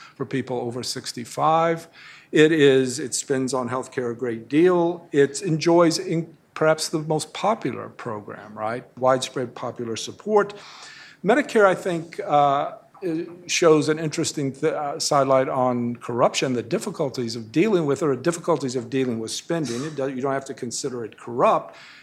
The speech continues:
wh-, which is the so-called doc fix, right? The doc fix, uh, came in the late nineteen nineties. Mike will know a lot about this, I imagine. Uh, and essentially, Newt Gingrich and the Republicans in nineteen ninety-five decided that they were actually going to cut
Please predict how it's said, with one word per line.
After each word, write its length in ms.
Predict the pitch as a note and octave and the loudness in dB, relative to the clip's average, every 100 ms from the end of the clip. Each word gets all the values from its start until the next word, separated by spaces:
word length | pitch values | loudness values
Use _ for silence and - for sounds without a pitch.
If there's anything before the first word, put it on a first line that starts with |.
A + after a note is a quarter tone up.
| _ _ | _ _
wh-, 260 | E3+ F#3 - | 0 0 -4
which 320 | A#3 F3+ F#3 G3 | -2 -2 0 0
is 240 | F3+ F3+ | 0 -2
the 200 | - F#3+ | -2 -2
so-called 520 | - G3 - G#3 F#3 | -2 -6 0 0 0
doc 280 | G#3 B3+ - | -2 -2 -8
fix, 520 | - A#2 - - - _ _ _ | -12 -12 -12 -14 -16 _ _ _
right? 300 | B2+ C3 F3 F3 - - - | -2 -2 -2 -10 -20 -20 -8
The 80 | D#3 | -2
doc 300 | C#3+ A#3 - | 6 6 6
fix, 400 | - G3 F#3 - - | 2 4 4 -4 0
uh, 280 | F3 C#3+ C#3 | 2 4 2
came 320 | - E3 D#3 | 0 0 0
in 120 | C#3+ | 0
the 120 | C3+ | 0
late 260 | C3 C#3 C#3 | 2 0 0
nineteen 540 | B2+ B2+ B2 C3+ A#2+ | -2 -2 -4 -2 0
nineties. 560 | A#2 B2+ A#2+ B2+ G3+ - | 0 -2 -2 -4 -6 -8
Mike 280 | A#2+ B2 A#2+ | -6 -6 -6
will 80 | B2 | -6
know 200 | B2 A#2 | -4 -2
a 60 | A#2+ | -2
lot 120 | A#2+ | -2
about 320 | A#2 C3 C3+ | -2 -4 -4
this, 280 | C3 A2+ - | -8 -8 -8
I 140 | C3 | -10
imagine. 540 | A2+ A2 A2+ B2 G3+ - - - - _ | -8 -6 -6 -6 -8 -10 -20 -20 -20 _
Uh, 220 | E3 F3+ G3 | 6 8 6
and 100 | F#3+ | 2
essentially, 560 | F3 C4+ D4 G#3+ F#3 | 4 4 4 6 6
Newt 240 | F3+ G#3 E3+ | 6 2 4
Gingrich 640 | G3+ B3 F3 F3+ - G3 | 2 4 2 2 -2 -4
and 320 | F#3 D3 D3 | 0 0 2
the 120 | C#3+ C#3 | 2 2
Republicans 600 | C3+ E3+ F#3 F3+ C#3+ D3 | 2 2 2 -4 -4 -4
in 80 | |
nineteen 380 | C#3+ C#3+ C#3 C#3+ | -4 -4 -4 -2
ninety-five 880 | C3+ C3 B2 E3+ F#3+ E3 D#3+ D3+ - | -2 -2 -2 0 2 2 0 -4 -8
decided 580 | D3 - F3+ B3+ F3+ D#3+ | -4 0 2 2 2 -2
that 80 | D#3 | -2
they 120 | D3+ | -2
were 160 | D#3 C#3+ | 2 0
actually 320 | C#3+ - D3 | 0 -4 -4
going 240 | C#3 B2+ | -4 -4
to 60 | D3+ | -6
cut 460 | D#3 C3 C3 - | -6 -6 -6 -8